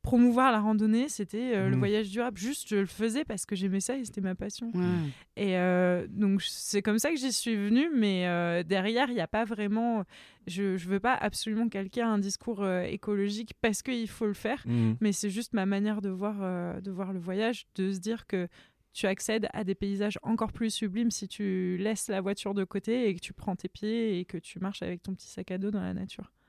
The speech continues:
Speaker 3: Et tu te souviens de la première rando que t'as faite, euh, en Irlande ?
Speaker 1: Ah ouais, alors là,
Speaker 2: Mm.
Speaker 1: <laughs> alors là, ouais, il y a-, il y avait, euh, il y avait de la tourbière, hein. <laughs> Donc la tourbière, c'est, euh, comment expliquer ça ? C'est un terrain assez spongieux et humide où on peut s'enfoncer, euh,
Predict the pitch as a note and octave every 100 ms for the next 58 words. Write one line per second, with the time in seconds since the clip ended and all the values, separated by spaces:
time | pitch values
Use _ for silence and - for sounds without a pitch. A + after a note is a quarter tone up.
0 | - E3 D#3 - E3 G3 F#3+ - E3+ E3+
1 | E3+ D3+ D#3+ E3 - E3 D3+ E3 D#3+ D#3+
2 | D3 C#3+ C#3+ D#3 F#3+ F3+ - - - -
3 | G3 G#3 G#3+ G3 - A3+ G#3 G3 A3 G#3+
4 | A#3+ A3 E4+ B2 B2 - G#3+ F#4 - A#3+
5 | - A#3 A3 A3+ A3 A3 A#3 A#3 G#3 G3+
6 | G3 G3 G3+ G#3+ G#3+ A#3 A#3+ G#3 G3+ G3
7 | G3+ G3+ - - - - - G3+ G#3+ A#3
8 | A3+ A#3 G#3 G3 F3 E3 - - A#3 G3
9 | B3 G#3 - G#3+ A3+ A3 G3+ G3 G#3 G#3
10 | B3 C4+ - G#3 G3 F#3 F3 F3+ - -
11 | - - - A3 A#3 - G#3 A3+ G#3+ G#3+
12 | G3+ - G3+ F#3 F#3+ G#3 A3 A#3+ A3+ G#3
13 | B3+ A3+ - B3 B3 A#3 C4 A3+ G3+ G#3
14 | A#3 D4 A3+ - G#3 F#3+ G3 - G3+ -
15 | G3+ A#3 B3 G#3+ F3+ E3+ E3+ G#2+ G#2+ G#2+